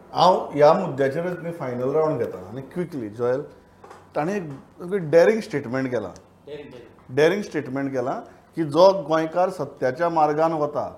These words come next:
Speaker 1: तोच तुगेलो finally in the long run टिकतलो म्हणून. आतां हें अख्खें round table आयचें हें निराशावादूच जाला सगळो.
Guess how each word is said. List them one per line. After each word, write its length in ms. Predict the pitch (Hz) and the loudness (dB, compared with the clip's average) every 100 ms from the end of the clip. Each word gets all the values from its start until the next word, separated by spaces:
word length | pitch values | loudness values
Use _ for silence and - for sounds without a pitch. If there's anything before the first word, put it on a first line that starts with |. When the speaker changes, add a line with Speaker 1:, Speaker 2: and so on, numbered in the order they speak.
| - _ _ _ _ _ 151 | -20 _ _ _ _ _ 0
Speaker 1:
तोच 340 | 165 208 - | 0 -2 -12
तुगेलो 380 | 180 139 143 180 | -6 -4 -4 -4
finally 460 | 147 123 123 139 165 | -6 -6 -8 -6 -6
in 140 | 127 | -4
the 160 | 151 139 | -6 -4
long 240 | 139 143 | -6 -4
run 200 | 139 151 | -6 -6
टिकतलो 380 | 151 123 120 117 | -10 -10 -8 -8
म्हणून. 220 | 117 90 87 - _ | -8 -12 -18 -20 _
आतां 160 | 113 135 | -14 -10
हें 100 | 156 | -8
अख्खें 360 | 151 - - 185 | -8 -10 -6 0
round 340 | 196 147 147 | 2 2 0
table 240 | 151 147 156 | -2 -2 0
आयचें 280 | 139 131 147 | -2 -4 -8
हें 260 | 139 156 | -8 -4
निराशावादूच 640 | 135 123 117 143 143 139 165 | -2 -2 -2 0 0 0 0
जाला 260 | 151 139 | 0 0
सगळो. 380 | 117 107 95 - | -2 -10 -14 -18